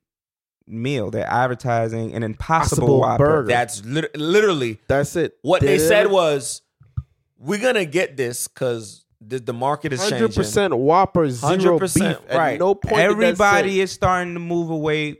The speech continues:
Speaker 1: or, or at
Speaker 3: Yeah,
Speaker 1: least
Speaker 3: the, yeah, the
Speaker 1: add,
Speaker 3: majority of the society is adding a supplement diet to their, to their meal
Speaker 1: adding,
Speaker 3: plan.
Speaker 1: yes, a, a, a alternative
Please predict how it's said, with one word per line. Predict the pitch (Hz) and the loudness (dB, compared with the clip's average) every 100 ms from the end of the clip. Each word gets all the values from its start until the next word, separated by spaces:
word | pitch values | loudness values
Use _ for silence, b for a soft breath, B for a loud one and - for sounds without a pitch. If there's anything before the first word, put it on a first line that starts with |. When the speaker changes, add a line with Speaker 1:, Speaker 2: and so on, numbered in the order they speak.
| _ | _
Speaker 1:
or, | - 131 | -4 -4
or | - 131 131 | -2 -2 0
at | 320 | 0
Speaker 3:
Yeah, | 440 | 0
Speaker 1:
least | 139 - | -2 -4
Speaker 3:
the, | 165 | -2
yeah, | 156 156 | 2 4
the | 151 | 4
Speaker 1:
add, | 139 | 4
Speaker 3:
majority | 135 185 202 208 | 2 2 2 2
of | 196 | -2
the | |
society | 202 185 226 214 175 | -8 -6 -2 0 0
is | - | -2
adding | 151 170 180 180 | 0 2 2 -2
a | 151 | -4
supplement | 156 170 180 170 175 | -2 -4 -2 -4 -2
diet | 143 143 147 | -2 -2 -4
to | 160 | -6
their, | 170 175 - - | -6 -6 -12 -10
to | - | -6
their | |
meal | 156 | 0
Speaker 1:
adding, | 170 190 180 180 175 | 2 2 2 0 -2
Speaker 3:
plan. | 170 151 | -6 -6
Speaker 1:
yes, | 170 170 135 | -2 0 0
a, | 139 | 0
a, | 120 135 104 131 123 - | 0 0 0 -2 -4 -4
a | |
alternative | 127 143 - 190 180 160 156 | -4 -4 -4 -2 -2 -2 -2